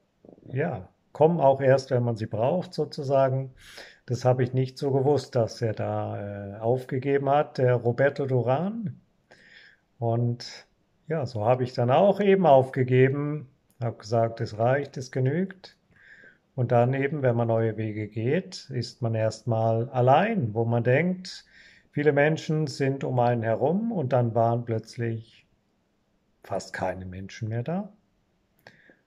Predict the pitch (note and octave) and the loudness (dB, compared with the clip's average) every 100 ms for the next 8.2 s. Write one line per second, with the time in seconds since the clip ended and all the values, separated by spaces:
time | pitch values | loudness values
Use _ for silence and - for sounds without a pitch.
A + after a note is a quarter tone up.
0 | _ _ A2+ A2 G#2+ A2+ - - _ _ | _ _ -6 -4 -4 -8 -10 -20 _ _
1 | _ _ _ - B2+ C3 D#3+ G#3 F3+ D3 | _ _ _ 0 2 6 6 6 2 2
2 | C3 D#3 G3 F#3+ G#3+ A#3 A3 D3 C3 B2+ | 4 4 4 6 8 8 8 4 0 -4
3 | A#2+ A2 A#2+ A#2 - A2 D3+ - E3+ F#3 | -4 -4 -6 -6 -4 -2 -2 0 2 2
4 | F#3 G#3 A3 A3 B2+ A2+ - C3 B2+ B2+ | 2 0 -2 -2 -2 -2 -2 -4 -2 -4
5 | - B2 A2 A#2 A2 B2+ D#3 F3+ F#3+ G#3 | -4 -8 -6 -4 -2 0 2 2 2 0
6 | G3+ - _ _ - - - _ _ _ | -6 -10 _ _ -20 -20 -20 _ _ _
7 | _ _ _ _ B2 B2+ C3 C3 C3 - | _ _ _ _ 4 6 6 2 0 -10
8 | - | -18